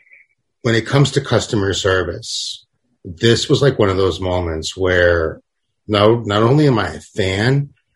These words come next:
but I wanted to be able to find everything for him because I am a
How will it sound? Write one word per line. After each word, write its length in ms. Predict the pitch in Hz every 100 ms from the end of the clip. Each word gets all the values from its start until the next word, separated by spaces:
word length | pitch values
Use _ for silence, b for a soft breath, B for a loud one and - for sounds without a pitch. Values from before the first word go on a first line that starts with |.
| _ -
but 340 | 90 120 -
I 120 | 107
wanted 400 | 101 101 107 117
to 80 | 123
be 140 | 101
able 200 | 101 98
to 120 | 90 -
find 360 | 95 87 85 -
everything 380 | 101 95 90 82
for 380 | - 95 90 82
him 260 | 80 76
because 640 | 95 87 - 87 92 85 - -
I 180 | 95
am 180 | 95 90
a 140 | 85